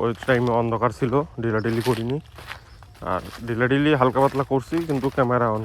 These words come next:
করিনি, কারণ আপনার, আহ, অন্ধকারে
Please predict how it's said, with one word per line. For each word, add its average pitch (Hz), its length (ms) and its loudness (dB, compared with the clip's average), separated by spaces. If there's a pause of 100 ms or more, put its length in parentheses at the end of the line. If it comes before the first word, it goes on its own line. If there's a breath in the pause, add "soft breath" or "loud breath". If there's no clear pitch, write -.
করিনি, 101 300 -4 (1600)
কারণ 117 260 4 (180)
আপনার, 113 380 0
আহ, 113 640 0
অন্ধকারে 120 400 2